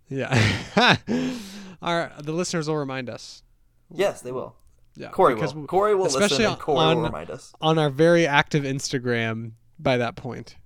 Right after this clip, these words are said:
Speaker 2: Yes.
Speaker 1: When we'll actually post things on our Instagram.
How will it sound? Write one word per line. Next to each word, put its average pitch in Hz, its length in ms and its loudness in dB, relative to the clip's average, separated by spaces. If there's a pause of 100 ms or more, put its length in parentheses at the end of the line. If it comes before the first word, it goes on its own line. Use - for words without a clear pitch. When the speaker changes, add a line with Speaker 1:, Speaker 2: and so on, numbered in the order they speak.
(240)
Speaker 2:
Yes. - 420 -14 (220)
Speaker 1:
When 131 260 -4
we'll 123 220 -2
actually 127 320 -4
post 120 340 -6
things 117 260 -8
on 196 280 2
our 220 120 4
Instagram. 160 840 -2